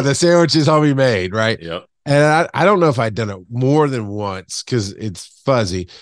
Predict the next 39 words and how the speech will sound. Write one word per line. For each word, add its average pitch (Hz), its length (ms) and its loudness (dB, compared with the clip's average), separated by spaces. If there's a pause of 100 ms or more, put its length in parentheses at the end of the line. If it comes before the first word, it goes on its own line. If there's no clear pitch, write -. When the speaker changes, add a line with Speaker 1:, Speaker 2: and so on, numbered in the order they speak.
(160)
Speaker 2:
but 123 120 -2
I 123 180 0
do 117 260 -2
<laughs> 151 60 0
remember 117 480 0
getting, 101 500 -6 (420)
uh, 107 460 -2
lit 123 340 2
up 127 320 0
about 110 340 -4
essentially 120 460 -4
just 101 280 -8
layering 120 680 -2
so 120 300 -2
much 120 280 -4
meat 107 340 -6
and 98 120 -14
cheese 107 440 -8
and 98 160 -10
meat 113 160 -6
and 104 100 -12
che-, 92 60 -14 (400)
and 120 500 -4 (380)
then 139 280 0
my 131 180 0
mom 135 260 2
thought 131 220 0
as 110 80 -4
punishment, 131 720 -2
she'd 131 200 -4
make 120 180 -2
sure 113 200 0
I 98 40 -4
ate 113 240 -2
it. 82 140 -8 (540)
And 139 220 0
so, 147 140 2
of 127 60 -2
course, 123 340 -2